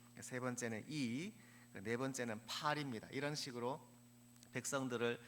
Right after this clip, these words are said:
뭐 괴롭게는 했지만 뭐 상하지는 않았습니다. 다섯 번째가 가축의 돌림병이에요. 다섯 번째부터 이제 실제로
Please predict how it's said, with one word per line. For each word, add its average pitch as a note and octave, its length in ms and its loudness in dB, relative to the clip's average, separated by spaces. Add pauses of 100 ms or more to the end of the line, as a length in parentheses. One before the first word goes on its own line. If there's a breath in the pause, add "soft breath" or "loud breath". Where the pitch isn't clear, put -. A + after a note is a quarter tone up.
(100 loud breath)
뭐 F#2+ 100 -4
괴롭게는 E3+ 640 8
했지만 C3+ 580 2 (300 loud breath)
뭐 G#2 100 -6
상하지는 G3 680 4
않았습니다. B2 520 -2 (520 loud breath)
다섯 G3 380 6
번째가 B2 560 4 (100)
가축의 D#3 540 2
돌림병이에요. A#2 1000 -2
다섯 E3+ 320 4
번째부터 D3+ 760 2 (300 loud breath)
이제 G2+ 160 -4
실제로 C3+ 600 2